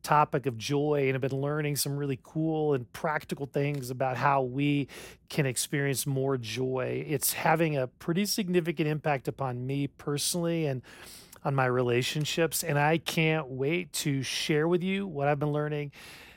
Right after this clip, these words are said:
and practicing. So in two weeks, we're gonna be starting a teaching series on joy, and I invite you to join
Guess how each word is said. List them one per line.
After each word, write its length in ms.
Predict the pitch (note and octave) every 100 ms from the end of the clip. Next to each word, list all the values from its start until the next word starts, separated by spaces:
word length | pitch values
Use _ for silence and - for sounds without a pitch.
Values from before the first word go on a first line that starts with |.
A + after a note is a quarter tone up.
| - -
and 120 | A2+
practicing. 720 | C#3+ C#3 - D#3 - B2+ A2
So 140 | -
in 80 | D3+
two 180 | - G#3+
weeks, 340 | G#3 G3 - - - -
we're 180 | D#3+ F3+
gonna 100 | F#3+
be 100 | E3
starting 360 | - F#3 F3 D#3+
a 40 |
teaching 380 | - F3+ E3 E3
series 240 | F3+ E3
on 140 | D3+ D3
joy, 480 | C#3 D#3+ E3 E3 D3+
and 100 | D3
I 460 | D#3+ E3+ E3+ F3
invite 460 | D#3 C#3+ D3 D#3 E3+
you 180 | D3+ D3
to 100 | C3
join 720 | A2+ A#2+ D3 D#3+ E3+ D#3+